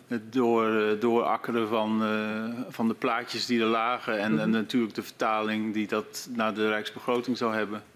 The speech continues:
Speaker 2: Ja.
Speaker 1: Hè, of je kon zien of er mee- of tegenvallers aankwamen, dat,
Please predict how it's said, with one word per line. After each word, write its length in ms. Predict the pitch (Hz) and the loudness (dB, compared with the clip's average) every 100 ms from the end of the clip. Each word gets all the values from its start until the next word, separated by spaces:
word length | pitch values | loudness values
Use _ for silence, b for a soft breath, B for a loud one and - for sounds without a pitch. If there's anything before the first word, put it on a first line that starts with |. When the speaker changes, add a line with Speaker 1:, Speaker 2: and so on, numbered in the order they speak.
| - | -8
Speaker 2:
Ja. 200 | 185 151 | -2 -2
Speaker 1:
Hè, 180 | 123 123 | 0 0
of 180 | 107 107 | 0 -2
je 80 | 110 | -4
kon 180 | 113 113 | -4 -2
zien 260 | 113 110 107 | 0 0 0
of 100 | 104 | -2
er 100 | 110 | 0
mee- 280 | 110 107 | 2 2
of 100 | 101 | 0
tegenvallers 680 | - 113 113 107 110 104 101 | 0 0 0 0 0 0 0
aankwamen, 760 | 92 107 104 107 101 101 101 98 | 0 0 0 0 0 0 -4 -4
dat, 320 | 104 - | -4 -4